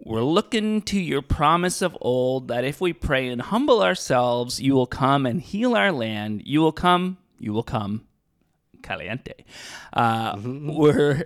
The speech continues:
Speaker 1: we're looking to the promise you made that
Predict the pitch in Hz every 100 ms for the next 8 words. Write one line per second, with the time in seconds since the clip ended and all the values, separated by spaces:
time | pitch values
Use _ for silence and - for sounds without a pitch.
0 | - 143 156 180 196 190 185 160 139 -
1 | 143 151 151 151 147 131 127 127 131 -
2 | - - _ _ 107 123 120 117 -